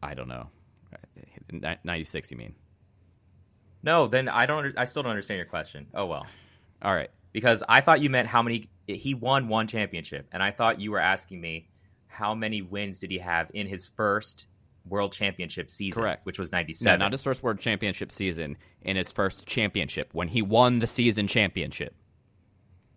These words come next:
Speaker 1: How many races did he win in his season championship season?
Speaker 2: In nineteen ninety-seven.
Speaker 1: Uh, I have ninety-six written down.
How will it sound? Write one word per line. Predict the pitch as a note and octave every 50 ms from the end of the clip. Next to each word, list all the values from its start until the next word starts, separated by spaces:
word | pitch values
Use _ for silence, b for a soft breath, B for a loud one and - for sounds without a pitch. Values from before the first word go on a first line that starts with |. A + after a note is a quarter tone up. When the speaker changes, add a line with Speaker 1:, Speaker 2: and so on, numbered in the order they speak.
| _ _ _ _ _ _ _ _ _ _ _ _ _ _ _ _ _ _ _ _ _ _ -
Speaker 1:
How | - G#2 G#2
many | G#2 A2 A2+ A2
races | G#2 G#2 G#2 G2+ - - F#2+ -
did | - G#2 F2
he | G2 G2+
win | F#2 G2 F#2 F2 E2+ -
in | - E2 E2+
his | F2 E2+
season | - - A2 G#2 F#2+ - G2+ F#2+
championship | - - A2 F#2 E2+ - F#2 E2 D#2 - - D#2+ -
season? | - - F#2+ E2+ D2 C2 C2 A1 - - _ _ _ _ _ _ _ _ _ _ _ _ _ _ _ _ _ _ _ _ _ _ _ _ _ _ _ _ _ _ _ _ _ _ _ _ _ _ _ -
Speaker 2:
In | G2+ F#2+
nineteen | G2 G#2 G2+ G#2+ G#2
ninety-seven. | G#2 G2 F#2 F2+ - G2+ F2 C#2+ C2 C#2+ - _ _ - -
Speaker 1:
Uh, | - D2+ C#2+ C#2 -
I | D2 E2
have | F#2 F#2 E2+ F2+
ninety-six | E2 D2+ C#2+ C#2+ C#2+ - - C2 - -
written | C2+ G#1 G1+ -
down. | A1 G#1 - -